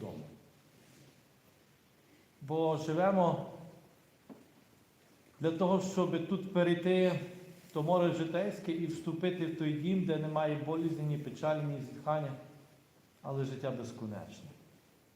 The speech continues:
Першим нашим домом є лоно матері. Там дитині безпечно.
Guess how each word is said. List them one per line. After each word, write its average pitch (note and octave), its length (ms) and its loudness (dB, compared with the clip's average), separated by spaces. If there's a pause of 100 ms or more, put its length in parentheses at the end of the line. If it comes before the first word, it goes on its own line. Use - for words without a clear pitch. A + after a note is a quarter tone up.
(2750)
Першим F#3 380 4
нашим F3+ 340 2
домом F3+ 500 2
є D#3 320 0 (1900)
лоно D#3 320 0
матері. C3+ 400 -2 (2000)
Там E3 200 2
дитині E3 380 2
безпечно. C3 720 -4